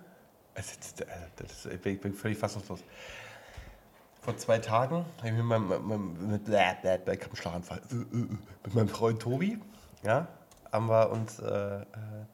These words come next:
mit einem anderen Freund getroffen und den seiner Frau. Und, äh, die Frau hat erzählt, also es ging um Corona. Und, äh, hier so wegen Maskenschutz und wegen der Demo in Berlin und so weiter, wo, äh,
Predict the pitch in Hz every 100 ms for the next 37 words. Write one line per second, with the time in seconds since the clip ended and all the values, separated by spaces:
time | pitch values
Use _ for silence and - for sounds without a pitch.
0 | - 101 98 - 127 127 127 123 120 117
1 | - - - 110 98 98 101 98 - 98
2 | 143 - - - - - - - 101 101
3 | 98 - 98 95 98 95 - _ _ -
4 | - _ _ _ - - 98 92 92 92
5 | 90 95 - - - - 95 127 123 -
6 | 98 - - 117 - - 120 120 110 104
7 | 95 95 87 - - _ _ _ - _
8 | _ _ _ _ _ - - - 104 95
9 | 92 95 95 92 95 92 90 92 95 98
10 | 110 101 104 - 95 92 92 90 95 104
11 | 98 92 92 101 - - 90 180 180